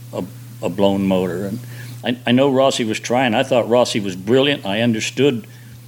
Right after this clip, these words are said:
if he told me what he was doing, I understood it. I never,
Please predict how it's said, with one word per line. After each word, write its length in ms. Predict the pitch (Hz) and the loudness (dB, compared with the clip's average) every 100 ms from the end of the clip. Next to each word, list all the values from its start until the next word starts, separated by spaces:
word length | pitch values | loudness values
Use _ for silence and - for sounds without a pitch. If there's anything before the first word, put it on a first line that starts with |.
| - - - - - - - | -20 -20 -20 -20 -20 -14 -8
if 100 | - | -4
he 120 | 127 | -4
told 260 | - 208 208 | -2 -2 0
me 100 | 120 | 2
what 200 | 104 104 | 2 0
he 40 | |
was 200 | 98 85 | -2 -2
doing, 260 | 98 104 107 | 0 2 2
I 140 | 107 | 2
understood 500 | 110 98 - 143 120 | 0 0 -2 -2 -2
it. 100 | 101 | 0
I 140 | 95 117 | -2 0
never, 300 | 123 110 | -2 -4